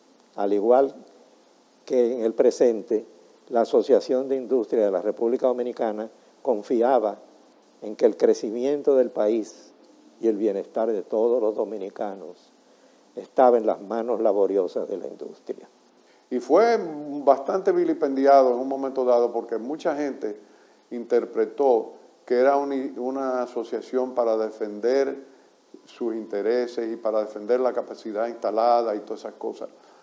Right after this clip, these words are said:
Speaker 2: Y lo que pasó, eh, en realidad fue otra cosa. Esa fue una asociación que se creó para liber-, para liberalizar, eh, estructuras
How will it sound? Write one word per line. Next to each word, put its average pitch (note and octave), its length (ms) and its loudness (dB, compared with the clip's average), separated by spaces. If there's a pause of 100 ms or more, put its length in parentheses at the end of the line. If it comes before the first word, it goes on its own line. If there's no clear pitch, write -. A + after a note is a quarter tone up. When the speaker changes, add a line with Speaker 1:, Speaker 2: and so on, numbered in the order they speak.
(320)
Speaker 2:
Y B2+ 100 -6
lo B2 180 -2
que B2+ 100 -2
pasó, D#3+ 760 2 (460)
eh, A2+ 480 -4
en A2+ 140 -8
realidad A#2 420 -2
fue A#2+ 160 -2
otra A#2+ 280 -2
cosa. G#2+ 300 -8 (520)
Esa A#2 300 -2
fue C3+ 160 -4
una C#3 120 -4
asociación B2+ 800 -6 (680)
que C3+ 120 -2
se A#2 240 -4
creó D#3+ 680 4 (160)
para B2 260 4
liber-, A#2 500 -2
para A#2 240 0
liberalizar, A2+ 1200 4 (840)
eh, A#2 560 0
estructuras B2 1000 -2